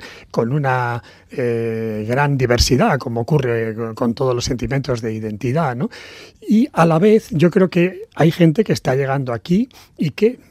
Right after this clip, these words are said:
también se está integrando en la sociedad vasca, pero lógicamente mantiene los vínculos con su cultura y nos enriquece con todo lo que nos trae, pues, de, de otras perspectivas, eh,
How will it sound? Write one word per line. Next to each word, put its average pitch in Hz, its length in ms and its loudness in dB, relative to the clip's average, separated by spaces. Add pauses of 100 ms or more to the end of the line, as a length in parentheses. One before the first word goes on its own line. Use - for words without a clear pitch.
(140)
también 135 400 2
se - 100 2
está 127 380 -2
integrando 120 640 -4
en 107 240 -6
la 107 80 -8
sociedad 147 380 -2
vasca, 185 280 -2 (220)
pero - 160 0
lógicamente 175 540 0
mantiene 165 500 0
los 117 160 -4
vínculos 190 420 2
con - 160 -4
su 127 140 -4
cultura 185 500 0 (280)
y 160 80 0
nos 135 180 -2
enriquece 131 640 -2
con 113 320 -4 (260)
todo 143 240 0
lo 139 160 -4
que 147 360 -6
nos 123 280 -4
trae, 139 400 2
pues, 120 260 0
de, 113 240 -4 (320)
de 117 200 -2
otras 127 240 0
perspectivas, 127 800 2
eh, 110 240 -6